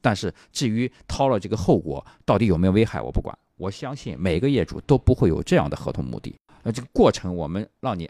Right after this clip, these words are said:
按照法律去操作就行了，我们需要的这个结果就是不能有危害。如果我们在这个案件中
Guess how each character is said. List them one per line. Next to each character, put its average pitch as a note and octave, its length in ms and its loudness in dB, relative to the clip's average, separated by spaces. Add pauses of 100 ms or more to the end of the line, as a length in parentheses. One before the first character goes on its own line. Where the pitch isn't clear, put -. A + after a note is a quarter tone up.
按 A#2+ 120 0
照 F2+ 80 2
法 - 160 -8
律 F2+ 80 -6
去 F2+ 100 -4
操 - 160 -2
作 F2 140 -2
就 B1+ 80 -8
行 - 180 -14
了， - 80 -14
我 G2+ 140 2
们 G#2+ 120 0
需 - 140 -2
要 B2 80 4
的 F#2+ 80 -4
这 - 80 -6
个 E2 80 -4
结 E2 160 -4
果 - 160 -10
就 - 140 -12
是 F#2 60 -10
不 G2+ 180 -2
能 F2+ 120 2
有 D2 100 -2
危 E2 120 -6
害。 D#2 240 -10 (580)
如 F3 140 8
果 A#2+ 220 6 (300)
我 F2+ 100 2
们 A2 140 4
在 C#3 160 2
这 - 120 -6
个 A2+ 120 -2
案 B2 200 0
件 F#2+ 200 0
中 G#2+ 220 -2